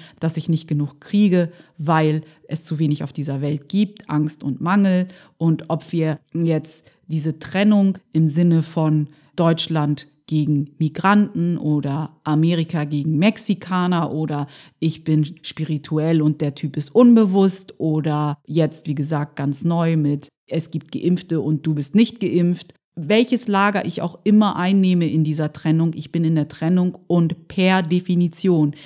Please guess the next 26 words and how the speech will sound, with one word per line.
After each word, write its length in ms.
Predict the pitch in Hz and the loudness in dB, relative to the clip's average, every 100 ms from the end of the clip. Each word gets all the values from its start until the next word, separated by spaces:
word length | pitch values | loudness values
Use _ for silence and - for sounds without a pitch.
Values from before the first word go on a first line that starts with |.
| - | -12
ist 300 | - 139 - | -8 -8 -6
Trennung 360 | 170 160 160 160 160 | -2 2 0 -2 0
immer 360 | 165 165 156 | 4 4 2
vom 300 | 160 - 190 | -4 -4 -4
Ego. 480 | - 165 160 143 151 - | 0 -2 -2 -6 -8 -10
Also 320 | - 160 - - | -4 -2 -2 0
Obacht, 760 | 208 220 220 - 170 165 - | 4 4 2 -4 -4 -4 -4
wenn 140 | 170 170 | -2 0
du 80 | |
in 100 | 170 | 0
die 100 | 170 | -2
Trennung 360 | 165 185 190 185 | -2 0 2 2
gehst, 320 | 180 165 160 | 2 -2 -2
egal 640 | 160 143 - 190 196 196 180 | -6 -6 -2 0 2 2 0
wie 140 | 180 | 0
schön 420 | 170 - 196 202 | -2 0 4 4
du 140 | 185 175 | 2 0
das 280 | 160 160 - | -2 -4 -8
strickst, 420 | - 185 - - | -4 -4 -4 -8
ob 140 | 156 | -10
du 120 | - | -8
sagst, 320 | 165 165 165 - | -6 -6 -6 -12
ich 160 | 165 | -6
bin 160 | 160 160 | -2 0
mega 240 | 175 170 | 0 -2
spirituell 720 | 170 - 160 170 170 160 175 | -6 -8 -10 -8 -6 -4 -4